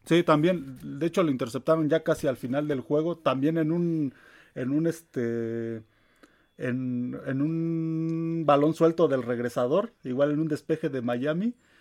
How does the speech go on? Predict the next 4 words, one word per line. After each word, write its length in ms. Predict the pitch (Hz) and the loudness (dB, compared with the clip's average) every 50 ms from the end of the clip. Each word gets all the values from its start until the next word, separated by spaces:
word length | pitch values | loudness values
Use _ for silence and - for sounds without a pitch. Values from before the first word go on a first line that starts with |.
| _ _ _ _ _ _ | _ _ _ _ _ _
le, 280 | - 123 117 120 117 113 | -6 -4 -2 -2 -2 -2
este, 800 | 110 110 - _ _ _ 127 120 117 113 113 113 113 113 113 120 - | -4 -6 -12 _ _ _ -6 -4 -4 -4 -6 -8 -8 -10 -12 -14 -12
lo 180 | - 120 131 127 | -6 -4 -4 -2
soltó, 720 | - - 135 127 123 - - 170 185 208 220 240 247 240 | 0 0 -2 -2 -2 0 2 2 4 4 2 0 -2 -4